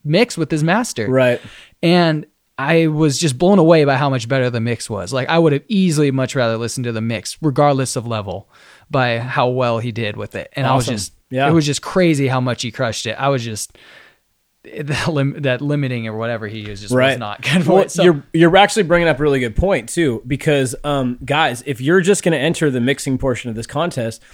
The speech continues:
Speaker 2: you have to assume that your track is gonna be mastered or you're gonna send it to a mastering engineer. Therefore, the whole purpose of mixing is contrast, is color, is tone, is push and pull, tension and release, those kind of things.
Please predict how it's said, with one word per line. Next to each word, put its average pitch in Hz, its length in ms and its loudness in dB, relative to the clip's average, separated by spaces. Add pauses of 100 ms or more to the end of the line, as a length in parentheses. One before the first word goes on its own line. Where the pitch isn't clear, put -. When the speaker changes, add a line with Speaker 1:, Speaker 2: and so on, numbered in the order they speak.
(140)
Speaker 2:
you 156 140 2
have 185 180 4
to 160 100 -2
assume 131 720 -2
that 143 180 0
your 147 140 -2
track 151 320 0
is 139 80 -4
gonna 139 180 -2
be 127 120 -2
mastered 143 500 -2
or 139 120 -4
you're 143 100 -2
gonna 147 100 -2
send 147 260 -4
it - 40 -
to 147 60 -2
a 131 40 -2
mastering 127 400 -4
engineer. 127 400 -4
Therefore, 139 640 0 (260)
the 156 100 0
whole 196 180 4
purpose 202 380 2
of 135 60 2
mixing 131 680 -2
is 147 220 0
contrast, 160 880 0
is 127 180 -4
color, 160 580 0
is 135 300 -8
tone, 165 640 -2
is 135 600 -2 (260)
push - 260 2
and 151 160 0
pull, 170 400 4
tension 180 400 -4
and 139 80 0
release, 151 400 0 (800)
those 214 320 2
kind 208 200 2
of 135 80 -2
things. 156 360 -2